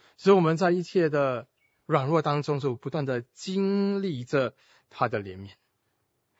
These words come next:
而我们当受到安慰的是，长老们，当，你当受到安慰的是，这位如此的爱我们的神，就是那位神自把自己的生命所摆上的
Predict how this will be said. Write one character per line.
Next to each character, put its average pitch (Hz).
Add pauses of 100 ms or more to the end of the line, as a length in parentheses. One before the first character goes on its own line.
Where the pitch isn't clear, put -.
(1120)
而 170
我 180
们 156
当 190
受 196
到 175
安 170
慰 165
的 123
是， 110 (560)
长 156
老 139
们， 135
当， 175
你 135
当 190
受 240
到 190
安 156
慰 139
的 117
是， 110 (400)
这 277
位 254
如 185
此 -
的 120 (520)
爱 165 (460)
我 120
们 117
的 120
神， 98 (840)
就 240
是 -
那 285
位 247
神 175
自 233
把 160
自 233
己 190
的 165
生 320
命 285
所 202
摆 147
上 175
的 151